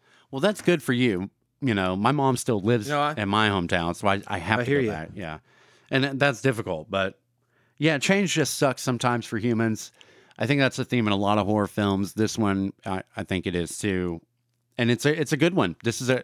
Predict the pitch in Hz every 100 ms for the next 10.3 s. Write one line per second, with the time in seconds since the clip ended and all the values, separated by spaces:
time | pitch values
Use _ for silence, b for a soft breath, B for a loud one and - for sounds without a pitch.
0 | - 113 104 113 110 98 104 113 120 104
1 | - 113 117 123 110 110 110 90 - -
2 | 123 120 117 107 101 _ _ _ _ _
3 | _ _ _ _ _ _ - _ _ _
4 | - 131 120 123 117 117 110 - - 123
5 | 117 110 107 110 110 - - - - 127
6 | 110 - 135 113 107 104 113 113 98 -
7 | - 127 113 - 117 - 110 95 101 90
8 | 95 92 92 - _ - 127 120 110 85
9 | 90 107 101 92 92 87 92 87 87 90
10 | - 98 85